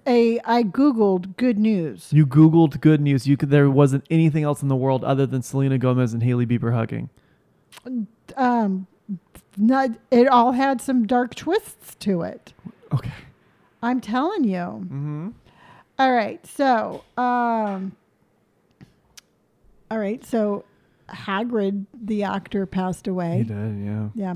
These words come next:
Speaker 1: that's on the good news story.
Speaker 2: I mean, that's, but, like,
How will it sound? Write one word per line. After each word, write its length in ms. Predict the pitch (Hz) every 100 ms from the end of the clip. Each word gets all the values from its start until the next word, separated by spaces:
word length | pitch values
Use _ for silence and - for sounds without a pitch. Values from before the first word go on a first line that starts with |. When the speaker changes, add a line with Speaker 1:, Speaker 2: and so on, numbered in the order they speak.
| -
Speaker 1:
that's 260 | 190 180 214
on 160 | 190
the 60 | 196
good 260 | 175 180
news 320 | 180 180 180 175
story. 480 | - 185 170 175 202
Speaker 2:
I 40 | 160
mean, 100 | 175
that's, 160 | 175 -
but, 220 | 160 165
like, 280 | 165 151 -